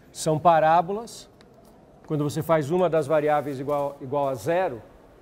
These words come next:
na variável que sobra é uma parábola, e é um paraboloide de revolução com concavidade pra cima, que encontra o plano x y, ou seja, z igual a zero, plano x y é o z igual a zero.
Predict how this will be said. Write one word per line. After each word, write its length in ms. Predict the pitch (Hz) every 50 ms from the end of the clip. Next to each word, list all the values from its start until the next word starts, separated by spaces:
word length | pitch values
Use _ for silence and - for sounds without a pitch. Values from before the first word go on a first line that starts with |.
| - -
na 340 | 143 147 147 151 147 151 - - - -
variável 380 | 131 151 156 151 156 151 139
que 100 | 131 -
sobra 340 | - - 170 160 156 147 147
é 20 | 143
uma 140 | 143 143
parábola, 600 | - - 170 160 156 151 156 165 151 175 180 185 220 - _ _ _ _ _ _ _ _ _ - - - - - - - - - - - - - - - -
e 100 | 165 156
é 40 | 165
um 60 | 151
paraboloide 840 | 131 165 156 151 151 143 151 151 151 151 151 143 135 120 127 120 120 -
de 80 | - 135
revolução 520 | 151 156 139 151 147 139 - - 147 135
com 60 | 113
concavidade 500 | 120 135 139 131 143 139 135 135 139 131
pra 160 | 131 156 165 160
cima, 400 | - - 196 208 208 208 - - - - - - - - - - -
que 100 | - 220
encontra 480 | 214 214 208 226 226 233 226 - 214 196
o 60 | 175
plano 400 | - - 196 202 202 190 190 175
x 380 | - - - 202 208 175 127 160
y, 500 | 208 202 196 - - - 131 117 104 104 - - - - - - - -
ou 380 | - 170 175 180 180 170 151 120
seja, 480 | - - 180 175 165 139 107 127 123
z 180 | 113 107 160 190
igual 240 | 185 170 165 160 151
a 80 | 147
zero, 340 | 131 127 180 185 165 123 107 - - _ _ _ _ _ _ - - -
plano 220 | 175 175 170 170
x 240 | - - 160 143 131
y 260 | 180 180 - - 170
é 60 | 160
o 80 | 151 143
z 140 | 120 160 175
igual 200 | 165 156 160 156
a 80 | 156
zero. 300 | 143 127 147 131 117 101